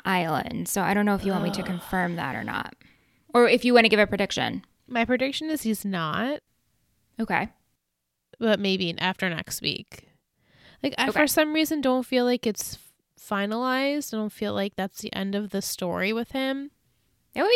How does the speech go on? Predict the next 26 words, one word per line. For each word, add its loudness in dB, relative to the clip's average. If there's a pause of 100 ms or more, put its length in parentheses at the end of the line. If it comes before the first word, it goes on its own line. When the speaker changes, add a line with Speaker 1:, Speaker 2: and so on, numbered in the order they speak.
Speaker 1:
be 4
really 6
shitty -4 (160)
if, -4
like, -2
that -2
was -8
it. -8 (380)
Speaker 2:
Yeah. -2 (180)
Speaker 1:
Even 2
if 0
it 2
was 2
the -4
conversation, 2
he 2
wasn't 0
even 0
on -4
screen, -2
if, -6
like, -6
that -4
was -4
it. -2
Speaker 2:
Yeah, 2